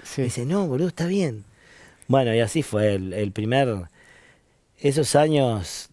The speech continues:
Speaker 2: de, de Buenos Aires que íbamos a comer, nos invitaban a comer gratis, íbamos, nos invitaban, yo qué sé, en, en provincia, en una parrillita a comer gratis, y nosotros íbamos felices.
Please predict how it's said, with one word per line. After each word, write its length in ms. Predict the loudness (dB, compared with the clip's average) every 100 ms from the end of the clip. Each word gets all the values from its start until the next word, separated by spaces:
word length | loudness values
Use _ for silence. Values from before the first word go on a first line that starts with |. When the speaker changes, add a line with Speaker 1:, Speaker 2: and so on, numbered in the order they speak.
| -16
Speaker 2:
de, 320 | -4 -2 0
de 240 | -2 -2 -2
Buenos 480 | 0 0 -2 2
Aires 320 | 2 4 0 0
que 80 |
íbamos 320 | 0 2 0 -2
a 80 |
comer, 300 | -2 0 2 2
nos 160 | 0
invitaban 400 | -2 0 2 2 2
a 80 |
comer 280 | -2 -2 0
gratis, 600 | 2 4 4 2 -2 -4 -2
íbamos, 440 | 2 2 0 -4
nos 240 | -6 -4 -2
invitaban, 480 | -2 2 2 2
yo 120 | 0 0
qué 100 | -2
sé, 280 | 0 0 2
en, 340 | 0 0 -6 -10 -20 -20 -20 _ -2
en 200 | -2 2
provincia, 680 | 4 6 6 4 2 0 0
en 60 |
una 200 | 2 2
parrillita 680 | 2 2 2 0 -2 0 0
a 40 | 0
comer 300 | 0 2 4
gratis, 680 | 4 2 -2 -4 -4 -8 -20 -12
y 220 | -8 -8
nosotros 500 | -8 -6 -6 -4 -2
íbamos 600 | 2 2 2 -2 -4 -6
felices. 1080 | -2 2 4 4 2 0 -4 -2 -2 -4